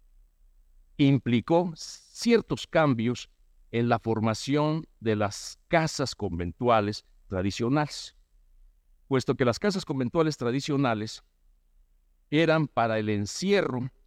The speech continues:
con algunos terrenos de labor y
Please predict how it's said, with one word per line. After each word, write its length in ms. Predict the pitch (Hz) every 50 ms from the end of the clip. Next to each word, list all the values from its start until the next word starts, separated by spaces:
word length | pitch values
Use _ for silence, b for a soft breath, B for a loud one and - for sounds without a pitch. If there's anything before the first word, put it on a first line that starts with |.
| _ _ _ _ _ _ _
con 320 | - 104 104 104 104 101 101
algunos 420 | 104 104 123 147 151 131 - -
terrenos 560 | - 104 101 113 120 123 127 120 107 95 85
de 180 | 90 82 76 - - _ _ _ -
labor 760 | 90 92 90 87 90 92 101 104 110 113 120 123 117 117 113
y 180 | 95 85 82